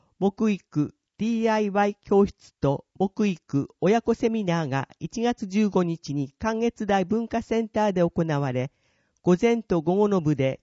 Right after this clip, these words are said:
計四十八名が参加しました。教室では、ディーシーツー有限責任事業組合から講師を招き、木製棚や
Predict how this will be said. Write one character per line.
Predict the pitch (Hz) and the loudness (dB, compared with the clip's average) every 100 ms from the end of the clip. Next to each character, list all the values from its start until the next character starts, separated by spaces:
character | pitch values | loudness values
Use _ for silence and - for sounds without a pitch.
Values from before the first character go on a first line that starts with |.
| _ | _
計 | 220 180 | 0 0
四 | 117 170 226 | 0 0 0
十 | 214 220 214 | -2 -2 -2
八 | 190 - | -4 -4
名 | 220 226 | 0 0
が | 220 220 | -2 -6
参 | 190 175 | -6 -6
加 | 156 | -6
し | 160 135 | -6 -6
ま | 135 | -8
し | - | -8
た。 | - 117 - _ _ _ _ _ _ _ _ _ _ | -10 -10 -12 _ _ _ _ _ _ _ _ _ _
教 | 233 240 | 4 4
室 | - 214 | 2 -4
で | 170 165 | 0 0
は、 | 135 120 - | 0 -4 -6
デ | 202 | -4
ィ | 214 | -4
ー | 233 | -8
シ | - 208 202 | -8 -4 -4
ー | 185 | -6
ツ | - 156 | -2 2
ー | 143 - | 2 -2
有 | 165 233 240 | -2 2 4
限 | 233 220 | 4 2
責 | 208 196 - | 0 -4 0
任 | 226 226 190 | 2 2 2
事 | 190 | 2
業 | 214 226 | 6 4
組 | 220 214 208 185 | 4 0 2 2
合 | 185 | 0
か | - 135 | -2 -2
ら | 143 | -2
講 | - 196 196 | -2 2 2
師 | - 156 | 4 2
を | |
招 | 139 131 139 - | 2 0 -4 -6
き、 | 127 123 - _ | -8 -8 -10 _
木 | 165 180 - | -2 -2 0
製 | 226 220 | 2 2
棚 | 190 170 143 | 2 0 -2
や | 131 127 | -2 -6